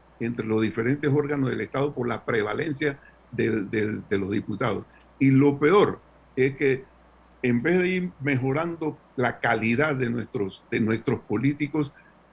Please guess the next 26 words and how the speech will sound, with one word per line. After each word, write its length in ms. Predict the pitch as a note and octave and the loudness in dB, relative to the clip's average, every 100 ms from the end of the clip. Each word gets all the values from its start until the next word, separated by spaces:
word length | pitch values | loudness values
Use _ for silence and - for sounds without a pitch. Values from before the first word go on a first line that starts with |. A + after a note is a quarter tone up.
| - | -2
hemos 360 | B2 D3 D#3 | 2 4 4
venido 400 | C3 B2 D3 D#3 | 4 4 4 2
disminuyendo 1000 | D3+ C3+ C3 C#3 D3 D3 C#3+ A3 A#3+ F#3 | 2 6 8 8 8 6 4 0 0 -2
esa 200 | D#3 - | -4 -6
calidad, 480 | C3 A2+ A2 A2 A2+ - - - - - | -6 -4 -2 -2 -4 -8 -20 -20 -20 -6
eh, 880 | A2+ A2 G#2+ G#2+ G#2+ G#2 G#2+ G#2+ F2+ - _ - _ - - - _ - | 0 0 0 -2 -4 -6 -6 -6 -8 -14 _ -20 _ -20 -20 -20 _ -2
de, 80 | A#2 | 0
eh, 180 | G#2+ | 0
de, 380 | G#2 A2+ G#2+ G2+ | 0 0 -2 -2
de, 340 | G2 G#2 G2+ - - | 0 0 0 -2 -8
de 180 | A2+ A#2 - - | -6 -6 -6 -6
políticos 480 | - A#2 C3+ C3+ C#3 | 0 2 2 2 2
en 80 | C3 | 4
el 100 | C3 | 2
país, 360 | C3 B2+ D3+ - - - - | 2 2 2 -2 -16 -20 -4
y, 320 | A#2+ A2+ A2 C3 | 0 0 -2 -4
y, 120 | B2 - - - _ _ _ | -4 -6 -20 -20 _ _ _
y 140 | B2+ A#2+ | -4 -4
cualquiera, 600 | - C3 A2+ D#3+ F#3+ C3+ | 0 0 0 4 4 6
y 140 | B2 | 8
no, 260 | B2 D3 D#3 | 8 8 6
no 280 | C#3 D3 D#3 | 6 6 6
le 180 | D3+ | 4
niego 540 | C#3 C#3+ D#3 D#3 D#3+ C3 | 6 6 4 2 2 2
el, 200 | A2+ G#2+ | 2 0
el, 220 | G#2 G#2 | -2 -6